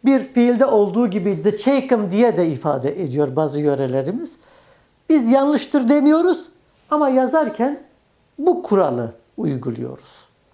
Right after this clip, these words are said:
Buna yanlıştır demiyoruz ama yazarken bunu yazıyoruz. Bunu yine o bölge kullanabilir. Kullanmasında herhangi bir sıkıntı, bir sakınca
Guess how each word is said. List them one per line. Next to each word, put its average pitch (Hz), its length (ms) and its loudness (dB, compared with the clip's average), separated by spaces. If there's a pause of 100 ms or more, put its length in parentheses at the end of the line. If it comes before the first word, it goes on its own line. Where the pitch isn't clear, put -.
(500)
Buna 202 260 -2
yanlıştır 208 560 0
demiyoruz 240 600 0 (520)
ama 190 340 -2 (680)
yazarken 233 640 -2 (460)
bunu 240 420 0
yazıyoruz. 220 560 0 (320)
Bunu 311 220 2
yine 240 520 2 (540)
o 262 240 2
bölge 165 540 0 (180)
kullanabilir. 214 880 0
Kullanmasında 139 680 -2
herhangi 156 600 -4
bir 226 100 2
sıkıntı, - 460 -12
bir 196 100 0
sakınca 196 600 -4